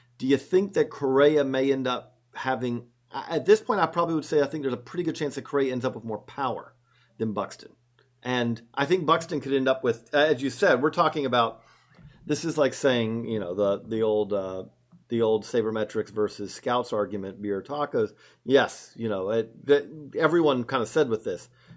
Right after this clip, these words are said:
do you, you know, if you'll give our team Corey Seager, Carlos Correa, or Byron Buxton, we'd be happy. But it, it really comes down to Buxton is a more explosive player. Buck-, Buxton is a top of the scale speed guy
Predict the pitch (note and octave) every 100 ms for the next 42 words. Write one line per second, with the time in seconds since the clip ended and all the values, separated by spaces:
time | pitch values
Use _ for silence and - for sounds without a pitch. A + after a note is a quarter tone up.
0 | _ G#2 A#2+ C3 B2 G#2 F2+ - - A2+
1 | B2 G#2+ F2+ - _ A2 G#2+ A2 - A#2
2 | G#2+ A#2 A2+ A2+ A#2+ A#2+ B2 A#2+ A2+ C3+
3 | B2+ E3 E3+ B2 G#2 G2 - F#2+ F#2 F2+
4 | E2+ F#2+ E2+ E2+ - _ _ _ C3 C3
5 | - _ _ _ _ _ _ - D3+ D3+
6 | D#3 E3 F3 F3 D#3 D3+ C#3+ C3+ C#3 A#2
7 | C#3+ E3 - E3 - C#3 D3+ D3+ C#3 C3+
8 | C3+ C3 C3 A#2 - - C3 C3 - B2
9 | A2+ - G#2+ G2 F#2 B2 - - D3 G3+
10 | - C#3+ C3 B2+ B2 A#2 G#2+ G#2+ C#3 C3+
11 | C#3 A#2+ A2+ B2 G#2+ G2 - - F3 E3
12 | B2 A2 G2+ F#2